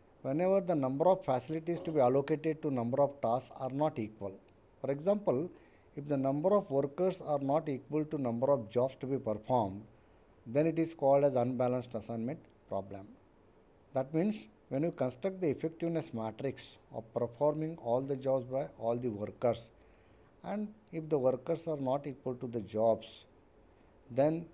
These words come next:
number of rows of such matrix will not be equal to number of columns,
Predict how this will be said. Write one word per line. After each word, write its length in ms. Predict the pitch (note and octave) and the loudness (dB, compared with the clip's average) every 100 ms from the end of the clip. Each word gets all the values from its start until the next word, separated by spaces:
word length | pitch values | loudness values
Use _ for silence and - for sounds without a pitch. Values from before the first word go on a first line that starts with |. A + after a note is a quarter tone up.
| - - | -18 -8
number 360 | A2 A#2+ D3 | -4 -2 4
of 140 | F#3+ F#3 | 4 4
rows 280 | B2 C#3 D3+ | 0 2 4
of 160 | D3 C#3 | 2 0
such 280 | - C3+ C3 | -4 -4 -4
matrix 500 | A#2 A2 G#2+ G#2+ - | -4 -4 -10 -8 -6
will 80 | |
not 260 | A#2 C3 C3 | -2 -2 0
be 60 | B2 | -2
equal 240 | A#2+ C3 | -4 -4
to 100 | B2+ | -4
number 300 | A2 A2 A2+ | -4 -4 0
of 140 | C#3 - - _ _ - | -2 -2 -14 _ _ -8
columns, 500 | G2 G2 F#2 - | -8 -8 -12 -16